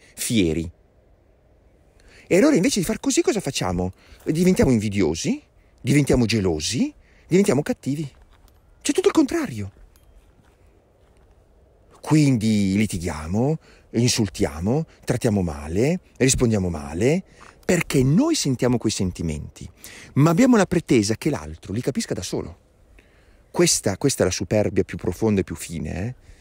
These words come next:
legata alla paura. Invece di dire all'altro quello che abbiamo nel cuore, noi pretendiamo che l'altro ce lo legga lui e lo capisca da solo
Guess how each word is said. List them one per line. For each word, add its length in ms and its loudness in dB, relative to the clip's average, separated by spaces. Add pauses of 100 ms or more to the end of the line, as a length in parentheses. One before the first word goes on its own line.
(280)
legata 280 2
alla 100 2
paura. 420 -6 (1000)
Invece 380 2
di 80 0
dire 180 2
all'altro 580 -4
quello 240 0
che 100 -4
abbiamo 220 -2
nel 160 -8
cuore, 480 -4 (400)
noi 180 4
pretendiamo 440 0
che 120 -4
l'altro 300 -4
ce 140 -8
lo 60 2
legga 240 0
lui 320 -4 (920)
e 80 0
lo 80 6
capisca 340 -2
da 80 -2
solo 420 -6